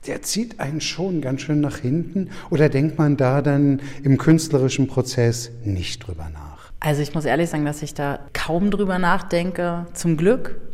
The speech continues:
Speaker 2: liegt es ja auch nicht in meiner Verantwortung, dieses Geld zu verwalten. Aber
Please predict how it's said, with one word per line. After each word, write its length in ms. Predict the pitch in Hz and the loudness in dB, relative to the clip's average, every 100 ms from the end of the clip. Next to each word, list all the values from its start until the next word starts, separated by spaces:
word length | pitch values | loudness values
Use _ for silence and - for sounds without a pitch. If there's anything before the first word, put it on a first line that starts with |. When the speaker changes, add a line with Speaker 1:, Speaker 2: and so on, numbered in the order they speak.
| - - | -10 -8
Speaker 2:
liegt 280 | 156 170 170 | -2 -2 -2
es 100 | - | -2
ja 100 | 160 | -2
auch 60 | |
nicht 200 | 156 151 | -2 -2
in 40 | 160 | 0
meiner 240 | 151 156 | 0 0
Verantwortung, 600 | 156 151 160 156 160 156 | 0 0 -2 -2 -2 0
dieses 260 | 151 143 143 | 0 -2 2
Geld 220 | 160 165 | 2 2
zu 80 | 160 | 0
verwalten. 560 | 151 143 139 151 151 - | -2 -2 0 2 0 -4
Aber 720 | - 139 175 147 131 143 | -2 2 2 0 -2 -4